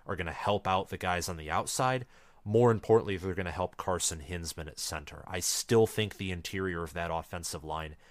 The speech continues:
has so much promise, and Josh Fryer, Josh Simmons, Luke Montgomery, there is talent at tackle.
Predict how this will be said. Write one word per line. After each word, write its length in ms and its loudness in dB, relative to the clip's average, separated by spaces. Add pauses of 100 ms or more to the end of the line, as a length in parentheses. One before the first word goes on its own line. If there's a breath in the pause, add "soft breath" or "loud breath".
(200 soft breath)
has 160 -2
so 300 4
much 320 -6
promise, 580 -2 (120)
and 280 -6 (360 soft breath)
Josh 300 -2
Fryer, 440 2
Josh 420 -6
Simmons, 640 -4
Luke 220 -8
Montgomery, 680 -4 (400 loud breath)
there 260 2
is 360 2
talent 680 -2
at 200 -14
tackle. 560 -4